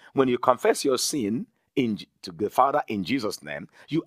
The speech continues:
are saying that Jesus Christ is my scapegoat. He is the Lamb of God that takes away my sin. I lay my hands on Jesus and I confess, I release all my sins on him. All the evil I have done,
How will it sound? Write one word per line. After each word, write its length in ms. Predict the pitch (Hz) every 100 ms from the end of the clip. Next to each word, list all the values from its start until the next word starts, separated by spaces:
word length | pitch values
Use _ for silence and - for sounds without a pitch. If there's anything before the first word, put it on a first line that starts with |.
| -
are 120 | 123
saying 260 | - 214 139
that 160 | 101
Jesus 360 | 78 160 185 -
Christ 240 | 120 117
is 140 | - 117
my 120 | 123
scapegoat. 600 | - - 165 - - - _ _ _ _ _ _ _ _
He 100 | 190
is 240 | - 151
the 100 | 123
Lamb 360 | 113 131 170 165 -
of 160 | 117
God 300 | 92 95 104
that 200 | 107 101
takes 160 | - -
away 160 | 117 123
my 200 | 113 113
sin. 320 | - 190 - _ _ _ _ - - -
I 120 | 143
lay 200 | 139 214
my 140 | 202
hands 260 | 151 175 170
on 100 | 131
Jesus 400 | 135 120 107 -
and 120 | 139 123
I 80 | 127
confess, 400 | - 123 175 160 -
I 80 |
release 280 | 127 135 185 - _
all 400 | - 175 202 220
my 220 | 196 165 143
sins 440 | - - 151 117
on 140 | 104 90
him. 220 | 92 - _ _ _ _ _ _ _ _ -
All 320 | 196 226 233
the 180 | 175 -
evil 200 | 185 190
I 60 |
have 180 | 147 131
done, 180 | 139 147